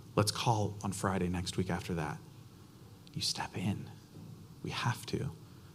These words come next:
We have to. There's a battle going on, and we are on the front lines. I think we often, uh, think far too little of ourselves. That's a strange thing to hear,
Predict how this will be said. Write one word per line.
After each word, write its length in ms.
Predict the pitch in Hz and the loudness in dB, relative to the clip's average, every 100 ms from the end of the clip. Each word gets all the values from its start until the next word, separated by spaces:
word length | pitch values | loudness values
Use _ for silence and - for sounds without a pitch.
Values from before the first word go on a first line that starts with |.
| - | -2
We 100 | 143 | -2
have 360 | - 107 104 | 2 2 2
to. 200 | - - - - - - - - - - | -2 -4 -6 -12 -16 -16 -16 -16 -8 4
There's 180 | 120 113 | 6 6
a 80 | |
battle 420 | 104 101 107 120 110 | 4 4 6 8 8
going 300 | 104 92 90 | 6 6 6
on, 220 | 80 80 | 4 4
and 260 | 101 98 | 4 8
we 260 | 107 120 127 | 10 12 10
are 160 | 113 - | 8 6
on 180 | 113 | 6
the 60 | 104 | 6
front 400 | 104 117 107 104 | 4 6 6 6
lines. 540 | 104 101 - - - - - - - - - | 6 8 6 2 0 -2 -14 -16 -16 -4 2
I 60 | |
think 380 | 104 139 147 - - - | 10 12 12 8 -8 6
we 200 | 117 104 - | 10 10 12
often, 480 | 117 127 151 165 165 | 12 12 12 10 10
uh, 200 | 110 120 - - | 6 6 4 -4
think 460 | - 135 131 131 - - - | 4 10 10 10 0 -4 0
far 360 | - 127 139 | 10 12 12
too 220 | 139 156 | 12 12
little 420 | 127 104 117 120 110 | 12 12 12 12 12
of 100 | 90 | 12
ourselves. 460 | 87 - 69 52 | 8 8 6 6
That's 160 | 101 - | 4 4
a 60 | |
strange 340 | - 123 117 120 | 6 8 6 6
thing 180 | 120 110 | 6 6
to 40 | |
hear, 400 | 90 117 87 80 | 8 10 10 6